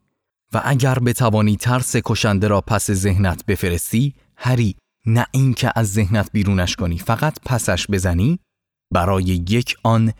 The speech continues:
به فرشته تبدیل می‌شوی. آن وقت یک عمر را در چهل ثانیه زندگی می‌کنی.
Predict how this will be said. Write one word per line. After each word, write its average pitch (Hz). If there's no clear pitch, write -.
به 92
فرشته 101
تبدیل -
می‌شوی. -
آن 98
وقت 98
یک 95
عمر 113
را 107
در 98
چهل 117
ثانیه 95
زندگی 90
می‌کنی. -